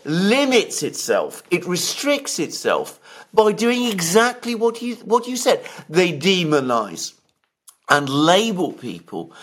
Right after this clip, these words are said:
They don't take them seriously. If you read the things that they say about Russia, they read some of the things they say about Iran, um, m-, people in the United States themselves, many, or many people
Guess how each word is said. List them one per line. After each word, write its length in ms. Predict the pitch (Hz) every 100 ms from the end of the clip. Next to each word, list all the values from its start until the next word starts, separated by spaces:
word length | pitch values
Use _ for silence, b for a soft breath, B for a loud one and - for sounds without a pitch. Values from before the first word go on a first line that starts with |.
| B B
They 160 | 165 170
don't 300 | 165 185 170
take 220 | 165 139
them 100 | 113
seriously. 480 | 104 185 208 220 170
If 120 | 143
you 120 | 160
read 360 | 143 160 233 180
the 80 | 147
things 400 | - 151 131 -
that 300 | 104 - -
they 140 | 113
say 280 | 113 156 117
about 420 | 107 85 80 -
Russia, 460 | 147 262 320 320 202
they 180 | - 139
read 320 | 143 214 180
some 180 | 196 151
of 60 |
the 80 | 127
things 300 | - 123 117
they 140 | 104
say 260 | 104 135 110
about 380 | 92 82 - B B B
Iran, 760 | 120 123 101 170 247 277 254 B B B B -
um, 340 | 156 151 143 -
m-, 180 | 165 156 156
people 440 | - 226 214 196 160
in 120 | 131
the 80 | 127
United 460 | 135 123 113 113
States 360 | - - 107 -
themselves, 680 | - - - 392 359 247 180
many, 300 | 233 381 285
or 280 | 233 214 - _
many 280 | 285 349 359
people 580 | 330 339 330 - -